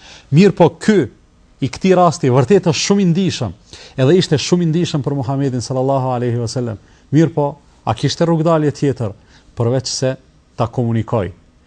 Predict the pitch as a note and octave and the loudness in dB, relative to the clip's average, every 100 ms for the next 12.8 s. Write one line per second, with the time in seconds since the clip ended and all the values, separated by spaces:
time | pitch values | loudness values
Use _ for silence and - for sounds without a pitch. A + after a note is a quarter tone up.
0 | _ - A#2 D3+ D3 - - _ - - | _ -8 -2 -2 -2 -6 -18 _ -16 -6
1 | A#2+ - B2 - D#3+ E3+ D#3+ E3 C#3 C#3+ | -2 2 2 4 6 6 6 2 0 -2
2 | C3+ C3 E3 D#3+ D3 C3+ C#3 - C#3 C#3+ | -4 -4 0 0 0 -2 -6 0 4 4
3 | - - - _ - E3+ E3 C#3+ C#3 C3+ | 2 -6 -20 _ 0 2 4 2 0 0
4 | C#3 B2+ - - C#3+ - - D#3 C3+ D3 | 0 0 -2 -2 -2 -2 -2 0 0 -2
5 | C3 C3+ - C3 - B2+ A#2+ B2 B2 A#2+ | -2 -2 -4 -6 -4 -2 -2 0 0 0
6 | A2+ G#2 A2 C#3 - - _ _ - B2+ | -4 -2 0 0 -2 -8 _ _ -6 -4
7 | - B2 - F3 C3+ - _ _ _ B2+ | -2 -2 0 2 2 -2 _ _ _ -4
8 | A#2 B2+ B2 C#3 D3 D3 C3 C3 - C3+ | 0 0 0 0 2 2 0 -2 -2 -2
9 | C3+ B2+ C#3 A#2+ - C3 A#2 A#2+ A#2+ - | 0 2 2 2 0 0 0 -2 -2 2
10 | D#3+ F3 F#3 - _ _ _ _ _ - | 2 2 -2 -6 _ _ _ _ _ -20
11 | - _ _ _ _ _ _ G#2 B2 C3 | -20 _ _ _ _ _ _ -2 0 0
12 | - _ - A#2 C3+ C3 C3 A#2+ | -2 _ -4 0 0 0 -2 -4